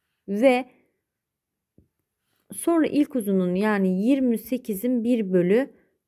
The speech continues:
dördü. Yedi x. Ve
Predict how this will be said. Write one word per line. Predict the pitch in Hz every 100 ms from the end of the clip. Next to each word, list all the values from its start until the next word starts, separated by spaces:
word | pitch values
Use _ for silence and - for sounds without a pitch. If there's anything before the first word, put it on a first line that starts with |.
| -
dördü. | 190 185 165 - 175 - _ _ _ _ _ _ _ _ _ _
Yedi | 208 226 240 226
x. | - - - - - _ _ _ _ _ _ _ _ _ _ _ _ _ _ _ -
Ve | 285 349